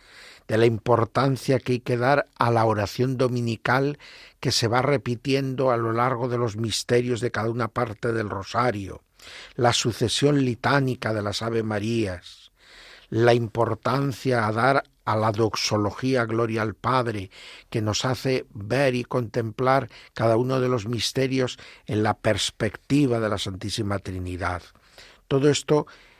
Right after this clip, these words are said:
enriquecerá el rezo del rosario. Y el Papa hacía en el número cincuenta y dos de la Marialis Cultus una invitación seria y fervorosa al rezo del rosario en familia, que venía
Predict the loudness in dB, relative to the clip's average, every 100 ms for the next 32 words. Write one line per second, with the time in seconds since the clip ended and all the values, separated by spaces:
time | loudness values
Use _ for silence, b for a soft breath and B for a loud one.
0 | B 2 4 4 0 -2 -4 -6 -4 -4
1 | -2 0 -2 -4 -4 -6 -6 -6 -6 -6
2 | -6 -6 -6 -8 -16 -18 B B B 0
3 | 2 4 4 4 2 4 0 2 0 0
4 | 0 0 -2 -2 -4 -2 -2 -2 -2 -2
5 | 2 4 4 0 B B B -4 -2 0
6 | 2 2 0 -2 0 0 0 -4 -4 0
7 | 4 4 4 0 0 -2 -2 -2 -4 0
8 | 2 2 -2 -12 B B B B B B
9 | -8 0 6 6 4 0 0 2 2 0
10 | 0 -6 -2 6 8 6 4 4 2 2
11 | 2 2 2 0 2 2 4 2 2 0
12 | 0 2 4 4 2 -2 -6 -10 B B
13 | B B -4 -2 0 2 2 4 2 0